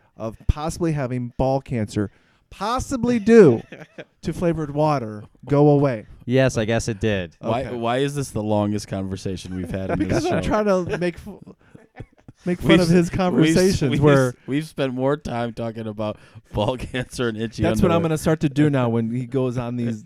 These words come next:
Speaker 2: <laughs>
Speaker 1: these tangents. I'm gonna just
Speaker 2: D-,
Speaker 1: play 'em
Speaker 2: no,
Speaker 1: out.
Speaker 2: I'll, I, I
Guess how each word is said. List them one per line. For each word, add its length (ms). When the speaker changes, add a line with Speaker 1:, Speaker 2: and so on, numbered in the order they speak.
Speaker 2:
<laughs> 80
Speaker 1:
these 300
tangents. 720
I'm 160
gonna 160
just 300
Speaker 2:
D-, 100
Speaker 1:
play 140
'em 60
Speaker 2:
no, 80
Speaker 1:
out. 280
Speaker 2:
I'll, 220
I, 340
I 100